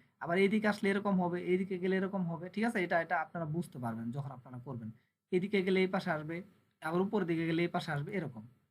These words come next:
ইয়েস দেই। আবার এই দুইটাকে সিলেক্ট করে যদি আমি হচ্ছে দুইটাকে সিলেক্ট করলাম, আবার মিররে আমি গেলাম, আবার এইখানে ক্লিক দিয়ে আমি উপরের দিকে নেই, এবার নিচের দিকে আসলাম, নিচের দিকে বা এই দিকে গেলাম, ঠিক আছে,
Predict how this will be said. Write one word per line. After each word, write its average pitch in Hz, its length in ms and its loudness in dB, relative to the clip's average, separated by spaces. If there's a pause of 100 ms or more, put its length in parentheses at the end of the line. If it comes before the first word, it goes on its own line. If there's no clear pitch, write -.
(240)
ইয়েস 190 240 -2
দেই। 214 120 0 (420)
আবার 190 260 2
এই 220 120 6
দুইটাকে 233 380 2
সিলেক্ট 233 320 2
করে 220 140 6 (100)
যদি 175 160 2 (100)
আমি 165 200 -4
হচ্ছে 147 280 -4
দুইটাকে 175 340 0
সিলেক্ট 139 300 -6
করলাম, 135 220 0 (580)
আবার 208 300 6
মিররে 185 380 4
আমি 160 180 -2
গেলাম, 170 180 4 (160)
আবার 175 160 2 (200)
এইখানে 233 320 4
ক্লিক 226 180 0
দিয়ে 202 120 4
আমি 214 140 2
উপরের 285 300 0
দিকে 180 200 4
নেই, 156 120 0
এবার 135 200 -2
নিচের 214 260 2
দিকে 147 220 -6
আসলাম, 117 220 -10 (160)
নিচের 214 240 -2
দিকে 214 200 0
বা 320 60 0 (240)
এই 202 100 6
দিকে 165 240 -2
গেলাম, 117 220 -4
ঠিক 185 140 -2
আছে, 269 100 -4